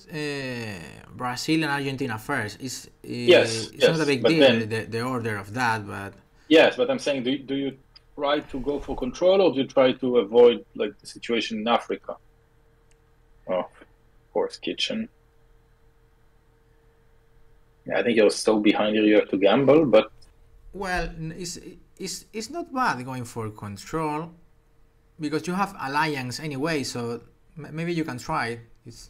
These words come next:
Speaker 1: another benefit from that.
Speaker 2: Yeah, you coup with alliance. Uh, that was, that's what I'm thinking.
Speaker 1: Or,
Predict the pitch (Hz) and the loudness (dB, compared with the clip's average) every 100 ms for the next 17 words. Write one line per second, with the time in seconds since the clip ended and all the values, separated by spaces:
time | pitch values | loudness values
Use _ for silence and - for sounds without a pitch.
0 | - 123 117 113 120 117 113 - 107 113 | -16 -10 -8 -8 -10 -10 -14 -12 -12 -6
1 | 123 117 _ _ _ - 185 151 127 143 | -6 -8 _ _ _ 4 8 8 8 4
2 | - 180 160 156 147 131 98 - - 110 | 4 6 6 6 6 4 0 -8 -8 -8
3 | 104 117 - 104 98 - - - 107 - | -6 -8 -6 -10 -10 -16 -14 -6 -6 -6
4 | 107 107 - 110 104 113 107 - _ _ | -8 -8 -8 -10 -8 -10 -10 -14 _ _
5 | _ _ _ _ _ 151 151 147 151 147 | _ _ _ _ _ -12 -8 -6 -6 -8